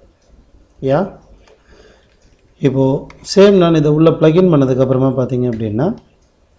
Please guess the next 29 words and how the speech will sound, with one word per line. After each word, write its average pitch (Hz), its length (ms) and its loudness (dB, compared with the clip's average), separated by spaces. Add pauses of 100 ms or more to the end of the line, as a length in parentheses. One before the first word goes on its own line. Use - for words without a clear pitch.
(1800)
same 160 280 -2
with 143 200 -2
respect 135 320 -6
to 135 120 -2
ground. 127 320 -4 (1300)
இப்போ 131 220 0
பர்பிள் 170 300 2
வயரோட 156 340 2 (100)
நான் 135 180 0 (500)
ரெக்கார்டு 139 340 0
எடுத்தேன்னா 143 420 0 (140)
என்ன 156 240 -2
வேல்யூவாக 147 480 0
மாறுது 135 280 -4
அப்படின்னா 131 300 -6 (140)
ஒன் 143 140 0
வோல்ட்டாக 131 340 -6
மாறுது. - 280 -18 (1700)
எஸ் 175 120 -8
எம் 175 80 -4
பி 175 100 0
எஸ் 160 180 -8
நல்லா 139 200 -2
தான் 139 120 -4
இருக்கு, 180 280 -6
but 165 220 -4
உள்ள 160 220 -2 (100)
போர்டு 160 220 2
உள்ள 143 200 -2